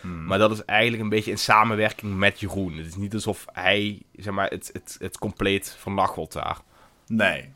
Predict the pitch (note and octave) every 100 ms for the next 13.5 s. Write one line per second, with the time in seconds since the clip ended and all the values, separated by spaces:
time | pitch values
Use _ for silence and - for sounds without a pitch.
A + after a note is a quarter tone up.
0 | _ A2 G2+ A2 A2+ A#2 A#2+ B2 A#2+ A#2+
1 | A#2 A2+ A2+ A#2+ A#2 A#2 A#2+ A2 A2 A2
2 | A#2 G#2 G#2 G#2 G#2 F#2+ G2+ G2+ E2+ G#2
3 | F2 F2+ E2+ F2 E2+ F2 G2 F#2 F2+ -
4 | F#2+ G2 F#2+ F2+ F#2+ G2+ - G#2 D2+ -
5 | G#2+ D#2+ D2 D2 D2+ - _ F2+ D2+ E2
6 | F#2 F2 _ _ D#2+ C#2 A#1+ - C2 -
7 | _ _ _ _ _ _ _ D2+ C#2+ D2
8 | - - G2+ A2+ - F#2+ F#2+ G2 G#2+ -
9 | F#2+ F2+ F2+ F#2+ F#2 F#2 F#2 F2+ F2+ G2
10 | F#2 F#2 F2+ G2 F#2 D#2+ D#2 F#2+ D3 D3+
11 | - - D#2+ - - D#2+ E2 - F#2 F#2
12 | G2+ G#2+ F#2+ D2+ C#2+ D2 D#2+ D2+ D#2+ F#2+
13 | C3 G2+ E2+ D#2+